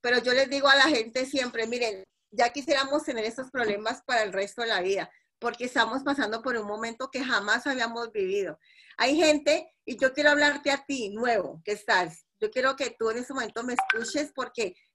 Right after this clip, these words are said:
normalmente pasa con la gente nueva. La gente nueva empieza a quejarse, empieza a decir, "No, pero es que qué pereza,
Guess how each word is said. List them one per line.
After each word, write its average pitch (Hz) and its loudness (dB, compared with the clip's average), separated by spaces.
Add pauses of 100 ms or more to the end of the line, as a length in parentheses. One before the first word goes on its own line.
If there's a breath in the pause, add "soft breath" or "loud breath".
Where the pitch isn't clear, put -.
normalmente 269 2
pasa 294 2
con 277 0
la 254 0
gente 240 -4
nueva. 233 -2 (220)
La 240 0
gente 247 0
nueva 269 4
empieza 262 0
a 269 -6
quejarse, 254 2
empieza 240 -2
a 240 2
decir, 233 -4
"No, 285 2
pero 262 2
es 247 -4
que 262 -6
qué 254 -4
pereza, 277 4